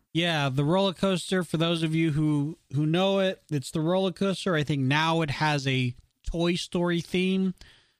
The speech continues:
but it's the roller coaster that has that giant loop-de-loop inside the Mickey Mouse design.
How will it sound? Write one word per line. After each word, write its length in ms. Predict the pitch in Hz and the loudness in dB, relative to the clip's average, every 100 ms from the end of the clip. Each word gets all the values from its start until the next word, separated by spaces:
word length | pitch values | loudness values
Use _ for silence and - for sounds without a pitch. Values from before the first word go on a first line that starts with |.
| _ - | _ -4
but 80 | |
it's 120 | 143 - | -4 0
the 80 | 143 | 0
roller 260 | 160 170 | 2 0
coaster 340 | - 175 - 165 | 0 -2 -2 -2
that 200 | 151 123 | 0 0
has 240 | 147 139 | 0 0
that 200 | 147 127 | -2 -2
giant 500 | 117 117 151 160 160 | -4 0 2 2 0
loop-de-loop 800 | 156 143 165 151 - 180 175 175 - - | 0 2 0 -2 -2 2 2 0 -4 -4
inside 800 | 147 147 - - 151 151 151 | 0 0 -2 -2 0 0 -2
the 120 | 135 127 | -2 0
Mickey 400 | 131 143 160 135 | 0 0 -2 0
Mouse 640 | 135 131 131 - - - _ _ _ _ 131 | 2 0 -2 -6 -12 -16 _ _ _ _ -2
design. 800 | 135 131 120 131 131 147 170 | 0 -2 -2 0 0 0 -4